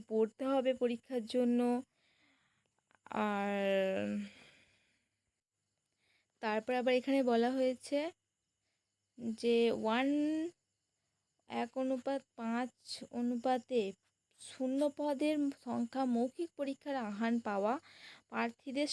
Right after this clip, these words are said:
সংখ্যা মৌখিক পরীক্ষায় নেওয়া হবে। তো কোনো বিশেষ শ্রেণীতে সংরক্ষণ ভিত্তিক বা মুক্ত উপযুক্ত সংখ্যায় প্রার্থী কম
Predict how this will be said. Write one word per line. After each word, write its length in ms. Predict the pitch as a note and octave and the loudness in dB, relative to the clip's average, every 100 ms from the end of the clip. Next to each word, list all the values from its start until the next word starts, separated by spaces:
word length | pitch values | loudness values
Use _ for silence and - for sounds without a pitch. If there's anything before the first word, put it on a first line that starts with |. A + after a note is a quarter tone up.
| - | -2
সংখ্যা 460 | A#3 A3 A3+ A#3+ G#3 F#3 - | -4 -6 -6 -6 -6 -6 -4
মৌখিক 400 | G#3+ A3+ D4+ D4 | -2 -2 -2 -2
পরীক্ষায় 380 | C#4 C4 - C#4+ | -2 -4 -4 -2
নেওয়া 240 | A#3+ F#3 | -2 -4
হবে। 280 | F3 F3 F3 - _ _ _ _ _ _ _ _ _ _ _ _ _ _ _ _ _ _ _ | -6 -8 -8 -16 _ _ _ _ _ _ _ _ _ _ _ _ _ _ _ _ _ _ _
তো 100 | A#3+ A3+ A3 A3+ A3 A3 A3+ A3 | -8 -6 -4 -2 0 2 0 -2
কোনো 300 | - C4 C4+ D4 | 0 2 4 2
বিশেষ 480 | A#3+ A#3 - C#4+ C#4+ | 2 -2 2 4 4
শ্রেণীতে 640 | - - C#4+ C4+ C4+ - C4+ C#4 | 2 2 4 6 2 2 0 0
সংরক্ষণ 1200 | C4+ A#3+ A#3 A#3 A#3+ - _ _ - B3+ B3+ B3+ B3+ | 0 0 2 0 -2 -6 _ _ -10 -4 -2 0 0
ভিত্তিক 520 | A#3+ A#3+ - _ B3+ A#3 | 0 -2 -4 _ -10 0
বা 140 | A3 | 2
মুক্ত 460 | A3 A3+ A#3 _ - A#3+ C4+ - - - | 2 2 0 _ -2 0 0 -6 -20 -14
উপযুক্ত 500 | A3+ C4+ C#4 D4 - D4 | 2 4 4 0 -2 -4
সংখ্যায় 480 | D4 C4+ B3+ C#4 | 0 0 2 2
প্রার্থী 440 | C4+ A3+ G#3+ - C4+ | 2 2 -4 -4 -10
কম 220 | A#3+ A3+ | 0 2